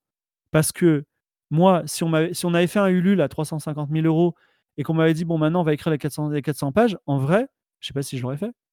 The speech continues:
Je veux dire, euh, même pour, euh, même pour trois cent mille euros, je veux dire, euh, écrire quatre cents pages, euh, comme ça, c'est vraiment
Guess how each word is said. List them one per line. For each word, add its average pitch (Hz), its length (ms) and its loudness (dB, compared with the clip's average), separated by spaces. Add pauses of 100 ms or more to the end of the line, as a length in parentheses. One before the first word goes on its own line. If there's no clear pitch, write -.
(100)
Je 135 100 -6
veux 131 40 -4
dire, 135 200 -4
euh, 127 300 -6 (200)
même 165 180 2
pour, 151 220 2
euh, 135 160 4
même 156 160 0
pour 151 160 -6
trois - 160 -4
cent 156 160 0
mille 151 100 4
euros, 247 200 4
je 160 100 -2
veux - 20 2
dire, 147 120 2 (280)
euh, 139 160 -4
écrire 156 260 -4
quatre 170 180 0
cents 170 180 0
pages, 185 280 4
euh, 135 140 0
comme 143 160 -2
ça, 220 160 0
c'est 147 220 -2
vraiment 165 520 2